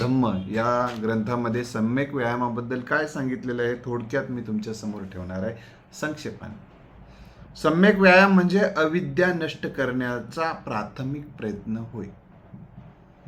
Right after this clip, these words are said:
अविद्या नष्ट करणे, आपल्या मनामधल्या जे काही ज्ञानाच्या विरोधी गोष्टी आहेत,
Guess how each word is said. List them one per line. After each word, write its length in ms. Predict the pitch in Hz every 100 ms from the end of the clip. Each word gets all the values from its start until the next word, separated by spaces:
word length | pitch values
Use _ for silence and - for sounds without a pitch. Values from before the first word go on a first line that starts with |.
| - - - - - 160
अविद्या 480 | 185 220 180 214
नष्ट 360 | 196 185 - -
करणे, 360 | 95 85 - - - - - - - - - - - - - - - - - - - - - - - - 120
आपल्या 360 | 127 156 175
मनामधल्या 880 | 175 156 156 165 165 185 185 190 - - -
जे 180 | 123 147
काही 560 | 156 185 208 226 202 196 - - - - - - - - -
ज्ञानाच्या 680 | 123 127 165 185 220 202 254
विरोधी 400 | 254 247 233 208
गोष्टी 400 | 185 180 - 151
आहेत, 300 | 107 95 92